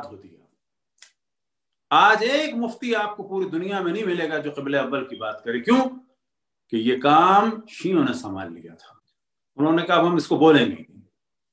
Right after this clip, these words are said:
ये चीजें अगर क्लियर हों तो पता चले कि दुनिया में हो क्या रहा है। यानी तासुब का आलम यह है कि अगर अल्लाह ना करे खाने काबा पे हमला हो और शिया फौजें बचाना चाहें, जाएं,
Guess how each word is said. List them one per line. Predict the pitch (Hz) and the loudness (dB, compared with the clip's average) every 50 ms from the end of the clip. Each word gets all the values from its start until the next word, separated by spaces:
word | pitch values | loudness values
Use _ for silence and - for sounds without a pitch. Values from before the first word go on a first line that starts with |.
| - | -10
ये | 135 156 240 269 247 | -4 0 0 0 2
चीजें | 254 233 226 233 233 | 4 2 4 4 4
अगर | 220 220 214 220 | 4 4 4 4
क्लियर | 196 190 202 220 220 | 4 4 6 6 4
हों | 214 190 208 202 | 4 2 2 0
तो | 196 | 0
पता | - 185 190 208 | 0 0 2 2
चले | 185 185 190 202 202 | 2 4 4 4 4
कि | 190 175 | 2 2
दुनिया | 151 160 160 165 175 185 | 0 0 0 2 2 0
में | 180 175 | 0 0
हो | 147 - 139 143 | 2 4 2 2
क्या | 139 - 95 85 | 2 0 -8 -12
रहा | 82 - - | -14 -14 -16
है। | - - - _ _ _ _ _ _ _ _ _ _ _ _ _ _ _ _ _ _ _ _ _ _ _ _ _ _ _ _ _ - | -16 -20 -20 _ _ _ _ _ _ _ _ _ _ _ _ _ _ _ _ _ _ _ _ _ _ _ _ _ _ _ _ _ -6
यानी | 117 131 139 151 165 156 - - | -2 0 2 2 2 0 0 0
तासुब | - 160 175 175 175 - - - 294 - - - | 0 2 2 0 0 -2 -2 0 0 0 0 2
का | 220 185 | 4 6
आलम | 170 170 170 170 170 165 | 6 6 6 4 4 2
यह | 151 156 151 165 | 2 2 2 2
है | 190 190 | 0 0
कि | 185 180 | 0 0
अगर | 156 151 180 180 160 | 0 0 0 0 0
अल्लाह | - 156 151 156 175 180 170 165 | 0 0 0 2 2 2 2 0
ना | 160 | 0
करे | 151 156 147 156 160 135 120 | -2 -2 -2 -2 -2 -2 -4
खाने | - - 131 139 151 147 147 | -4 -2 -2 0 0 -2 -2
काबा | 147 143 143 143 175 180 | 0 0 0 0 0 -2
पे | 180 175 147 | -2 -2 -2
हमला | 139 143 143 143 143 | 0 2 2 2 2
हो | 135 135 147 156 151 | 0 0 0 0 0
और | - 143 139 | 0 -2 -4
शिया | - - - 156 165 165 151 | -6 -8 -4 -2 -2 0 -2
फौजें | - - 139 143 143 180 180 143 | 0 0 0 0 0 0 -2 -4
बचाना | 139 - 143 139 135 135 135 123 | -4 -2 0 0 0 0 -2 -4
चाहें, | - 131 127 123 131 151 175 175 180 - _ _ _ - 101 | -6 -6 -6 -2 0 0 -2 -2 -4 -12 _ _ _ -14 -10
जाएं, | 98 117 120 127 147 160 185 196 | -4 0 2 2 4 2 2 0